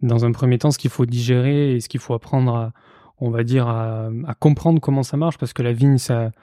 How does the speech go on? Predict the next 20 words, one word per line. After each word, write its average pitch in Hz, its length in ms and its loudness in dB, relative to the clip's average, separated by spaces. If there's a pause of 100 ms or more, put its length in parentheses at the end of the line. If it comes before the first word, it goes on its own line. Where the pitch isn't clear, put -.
(320)
c'est - 160 -4
un 113 80 2
matériel 117 380 2
végétal 117 460 -2
qui 120 240 -4
est, 113 160 -4
qui - 200 -4
est 120 40 2
vivant, 135 520 4
et 120 120 2
en 113 80 0
fait, - 180 -6
c'est - 80 -12
ça 151 180 0
qu'il 127 220 -4
faut - 100 -2
arriver 120 240 0
à 117 60 -2
comprendre, 139 340 0
c'est, 117 180 -4